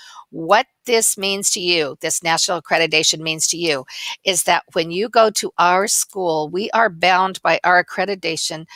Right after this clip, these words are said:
to place a minimum of seventy percent of you into a job upon graduation. And the other part is that we have to graduate forty percent of you on time. So when you finish up your education,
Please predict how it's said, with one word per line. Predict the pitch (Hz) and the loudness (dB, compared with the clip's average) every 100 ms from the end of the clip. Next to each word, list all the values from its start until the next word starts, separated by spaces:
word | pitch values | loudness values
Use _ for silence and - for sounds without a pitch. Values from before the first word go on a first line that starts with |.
| - - - | -20 -14 -8
to | 196 | -6
place | 175 - 202 165 | -4 0 2 2
a | 170 | 0
minimum | 170 196 208 208 190 | 0 -2 0 0 0
of | 156 | -2
seventy | - - - 190 220 214 208 | -2 0 2 0 0 -4 -8
percent | - 196 - - 226 233 | -6 -6 -2 2 2 0
of | 185 156 | -4 -4
you | 151 156 - | -4 -4 -2
into | 185 185 196 - 185 170 170 160 | -2 -2 -4 -2 0 0 0 -2
a | |
job | 147 170 165 170 | 0 2 2 2
upon | 156 156 156 | 0 0 0
graduation. | 147 156 151 151 160 160 - 127 95 - - - - _ 185 | 0 0 -2 -2 -2 2 0 0 -6 -20 -18 -18 -20 _ 0
And | 175 170 160 156 - | 2 2 2 -2 -10
the | 165 165 165 | -6 -4 -2
other | - 208 214 | 0 -2 -2
part | - 175 175 - 180 | -2 0 0 -4 -2
is | 170 165 - | 0 0 -2
that | - 165 151 - _ _ _ _ - - | 0 2 2 0 _ _ _ _ -14 -4
we | 180 180 | 0 2
have | 226 | 2
to | - | 0
graduate | 180 165 165 165 - | 0 0 2 -2 -2
forty | - 190 185 | -4 -4 -4
percent | - 175 - 160 | -4 -4 -2 -2
of | 156 | -4
you | 156 - | -6 -2
on | 165 156 | -2 -2
time. | - 160 127 - | -2 0 0 -4
So | - - 170 165 147 | -4 0 2 2 -2
when | 165 | -6
you | 160 | -6
finish | - 190 220 - | -6 -4 -2 -2
up | - | -2
your | 190 | -2
education, | 180 180 - 160 - 156 | -2 -2 -4 -2 0 -2